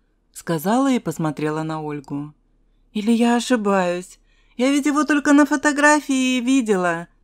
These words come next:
Остальное всё со слов Тани». «Вы не ошибаетесь, Нина Филипповна. Только Татьяна вас обманула. Нет у неё никакого мужа»,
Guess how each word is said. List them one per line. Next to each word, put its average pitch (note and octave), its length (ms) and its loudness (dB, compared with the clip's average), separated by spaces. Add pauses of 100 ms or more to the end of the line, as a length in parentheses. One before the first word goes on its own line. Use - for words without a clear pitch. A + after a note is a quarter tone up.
Остальное D4+ 680 4
всё C4 260 0
со A3 180 0
слов G#3 340 -4
Тани». F#3 720 -6 (600)
«Вы G#3 240 2
не D4 160 8
ошибаетесь, G3 880 2
Нина F#3+ 260 2
Филипповна. F3 760 -6 (240)
Только G3 240 -2
Татьяна G#3+ 520 0
вас F3+ 200 -8
обманула. E3 720 -6 (260)
Нет A#3 300 4
у - 20 0
неё F#3 260 0
никакого E3+ 520 -4
мужа», D#3 500 -8